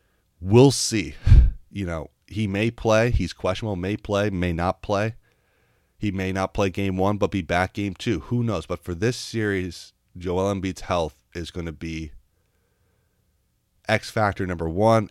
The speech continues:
X factor number two, X factor number three. The other just key matchups in this is Atlanta's wings, who torched the Knicks, DeAndre Hunter,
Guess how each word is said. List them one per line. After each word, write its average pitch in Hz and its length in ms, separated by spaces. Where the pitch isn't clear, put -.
X - 200
factor 92 280
number 78 220
two, 92 420
X - 180
factor 78 540
number 78 280
three. 62 300
The 107 160
other 139 300
just 113 260
key 107 240
matchups 92 560
in 80 120
this 78 220
is 76 360
Atlanta's 92 540
wings, 113 560
who 82 160
torched - 540
the 123 100
Knicks, 127 320
DeAndre 80 480
Hunter, 107 640